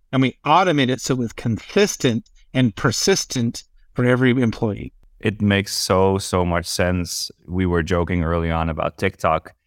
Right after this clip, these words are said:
Speaker 2: but when you think about especially younger generations and how they come into the workforce and their kind of organic media consuming habits,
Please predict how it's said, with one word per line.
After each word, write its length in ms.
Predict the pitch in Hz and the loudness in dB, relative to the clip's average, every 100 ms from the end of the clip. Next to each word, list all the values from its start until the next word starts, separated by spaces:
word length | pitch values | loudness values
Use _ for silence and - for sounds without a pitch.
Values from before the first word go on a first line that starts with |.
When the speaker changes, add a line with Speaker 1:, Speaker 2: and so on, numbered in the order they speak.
| _ _ | _ _
Speaker 2:
but 100 | 92 | 0
when 140 | 90 90 | 0 0
you 80 | |
think 260 | 85 101 98 | 0 -2 -2
about 440 | 92 80 80 78 | 0 0 2 0
especially 520 | 85 - 90 - 87 82 | -4 -6 -6 -4 -2 0
younger 400 | 80 82 85 80 | 0 0 0 0
generations 800 | 78 78 78 78 - 80 78 78 | -2 -2 -2 -2 -2 -2 -2 -2
and 80 | |
how 160 | 76 78 | -2 0
they 160 | 78 80 | 0 0
come 180 | 80 78 | -2 -2
into 260 | 85 90 | -2 -2
the 80 | 82 | -2
workforce 680 | 78 80 - - 82 80 85 | -2 -4 -4 -6 -4 -2 -2
and 200 | 80 82 | -2 0
their 420 | 82 82 82 80 _ _ _ - | 0 2 0 -4 _ _ _ -6
kind 100 | 90 | -4
of 100 | 87 | -4
organic 720 | 95 90 87 85 87 82 - - | -4 -2 0 2 0 -2 -10 -10
media 500 | 85 90 90 87 82 | -2 0 2 2 0
consuming 720 | - 85 - 92 85 82 82 | -2 -6 -4 -2 0 2 0
habits, 680 | 80 85 90 76 - - - | 0 0 0 0 -2 -10 -18